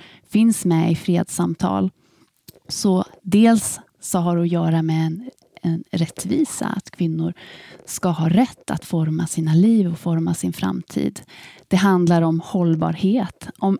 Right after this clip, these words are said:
endast hälften av befolkningen tillfrågas, vilkas behov och idéer är det då som verkligen formar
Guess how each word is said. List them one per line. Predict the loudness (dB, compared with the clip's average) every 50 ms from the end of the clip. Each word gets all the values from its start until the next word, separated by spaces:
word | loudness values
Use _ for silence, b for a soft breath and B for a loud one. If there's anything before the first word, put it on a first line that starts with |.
| _ _
endast | 0 0 2 2 2 2 2 0 0 0 -2 -6 -10 -12 -12 -14 -18 _
hälften | -6 0 2 4 4 4 2 0 0 0
av | 2 2
befolkningen | 0 0 0 0 -2 -2 0 -2 -2 -2 -2 0
tillfrågas, | 0 0 0 0 -2 -4 -6 -6 -4 -4 -4 -2 2
vilkas | 4 4 4 4 2 0 -4 -4 -4
behov | -6 -8 -6 -2 0 0 0 2 2
och | 0
idéer | 0 0 0 0 2 2 2 2
är | 2 2 0 0
det | -2 -2 -4
då | -6
som | -6 -6 -4 -2
verkligen | -2 -2 -4 -4 -6 -8
formar | -6 -4 -2 -2 0 0 0 2 2 2 2 0 -2 -4